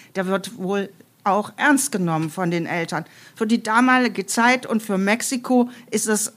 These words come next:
äh, eigentlich doch etwas Besonderes. Sie hat dann sofort Freunde,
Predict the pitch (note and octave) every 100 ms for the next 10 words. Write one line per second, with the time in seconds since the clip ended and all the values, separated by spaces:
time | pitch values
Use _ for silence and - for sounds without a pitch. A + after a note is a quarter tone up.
0 | - G3+ G3+ - G#3 A#3 A#3 A#3 A3 -
1 | G3 G3+ G3 - F#3+ F#3 F#3 F3+ D#3+ D#3+
2 | D3+ B2+ - - - - _ - - -
3 | _ _ - _ - B3 C4 B3 B3 A#3+
4 | A3+ G3+ - A3 A3 A3+ - F3+ F3 G3
5 | A#3 C4+ E4+